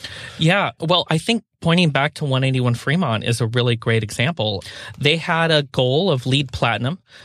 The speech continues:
The only way to get to leed platinum is through some sort of renewable strategy. Solar wasn't going to work. Geothermal wasn't going to work. None of these were gonna work. And so when we proposed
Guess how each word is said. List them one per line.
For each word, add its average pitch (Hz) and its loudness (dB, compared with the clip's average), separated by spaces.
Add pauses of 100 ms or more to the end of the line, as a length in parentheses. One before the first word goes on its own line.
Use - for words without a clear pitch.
(140)
The 147 -2
only 165 4
way 160 2
to 156 0
get 143 -2
to 151 -2
leed 139 0
platinum 156 -2
is 143 0
through 143 0
some 151 0
sort 156 0
of 139 -2
renewable 120 2
strategy. 101 -2 (300)
Solar 143 2
wasn't 143 0
going 131 2
to 123 4
work. 120 2
Geothermal 120 2
wasn't 113 0
going 117 0
to 110 0
work. 107 -2
None 131 4
of 151 2
these 127 0
were 117 -8
gonna 113 2
work. 107 -2
And 113 0
so 120 2
when 117 2
we 117 2
proposed 147 -2